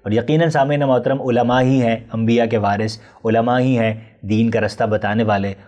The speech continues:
उलमा ही हैं हिदायत का रास्ता बताने वाले, उलमा ही हैं कि वो रास्ता बताने वाले कि जो जन्नत की तरफ ले जाता है, कि जो,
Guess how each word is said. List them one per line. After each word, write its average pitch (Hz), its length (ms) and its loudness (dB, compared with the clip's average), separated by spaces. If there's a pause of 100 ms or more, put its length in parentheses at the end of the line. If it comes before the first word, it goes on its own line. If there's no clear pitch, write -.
(100)
उलमा 113 340 0
ही 123 180 0
हैं 110 240 -2
हिदायत 107 420 -4
का 113 60 0
रास्ता 110 280 -2
बताने 107 360 -2
वाले, 110 200 -2
उलमा 143 400 0
ही 185 200 4
हैं 143 180 0 (260)
कि 120 100 0
वो 104 260 -2
रास्ता 160 260 0
बताने 120 380 0
वाले 117 240 2
कि 117 120 -2
जो 110 360 -2
जन्नत 113 400 0
की 110 80 -4
तरफ 107 240 -4
ले 101 100 -2
जाता 92 340 -4
है, 95 100 -4
कि 110 140 -6
जो, 117 300 0